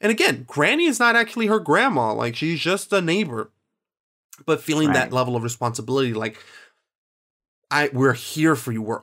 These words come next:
Speaker 1: all looking for May, and I just want you girls to be safe.
Speaker 2: Yeah.
Speaker 1: And
Speaker 2: And I think, like, for a little bit, I was wondering, like, "Oh, well, then whose sandal was that?" But, like, I feel like if there was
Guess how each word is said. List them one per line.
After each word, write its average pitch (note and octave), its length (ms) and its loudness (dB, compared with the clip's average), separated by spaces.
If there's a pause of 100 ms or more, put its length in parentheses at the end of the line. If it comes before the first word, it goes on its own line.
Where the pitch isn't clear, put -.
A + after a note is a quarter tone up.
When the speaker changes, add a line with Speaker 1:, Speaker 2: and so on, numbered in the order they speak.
Speaker 1:
all C#3+ 400 4
looking B2+ 300 0
for A#2+ 180 -2
May, B2 420 0
and A#2 220 -2
I A#2 100 -4
just A#2 260 -10
want A#2+ 260 -4
you A#2 40 -8
girls A2 320 -4
to - 140 -14
be G2+ 380 -8 (1200)
safe. C3 520 0
Speaker 2:
Yeah. C3+ 260 2
Speaker 1:
And A2 180 -10 (260)
Speaker 2:
And E3+ 120 2
I G#3 100 4
think, C4+ 340 0 (200)
like, E3+ 240 2 (280)
for E3+ 120 4
a D#3 60 6
little A#2+ 220 6
bit, C#3+ 140 0
I C#3 60 6
was C3+ 160 2
wondering, C#3 180 2
like, C3+ 200 0
"Oh, F3 120 4
well, D3 80 4
then D#3 120 4
whose E3 220 2
sandal C#3+ 360 4
was C3+ 240 2
that?" - 380 -10
But, B2+ 100 0
like, C3+ 300 0
I D#3+ 80 0
feel C#4 200 0
like C4+ 160 2
if E3 140 -2
there D3+ 120 2
was B2+ 360 2